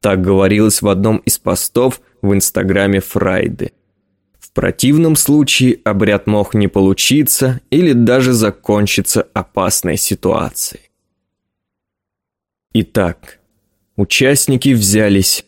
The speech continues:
за руки. Добромира ощутила пот на ладони Костика.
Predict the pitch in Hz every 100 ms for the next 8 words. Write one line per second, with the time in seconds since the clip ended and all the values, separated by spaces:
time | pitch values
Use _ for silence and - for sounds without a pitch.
0 | - 98 95 98 90 - - - 110 _
1 | _ _ _ _ _ 104 104 90 104 107
2 | 127 139 135 - 123 - 120 107 - 135
3 | 135 123 _ 113 131 131 131 117 113 107
4 | 107 104 107 104 - 113 107 101 - 101
5 | - -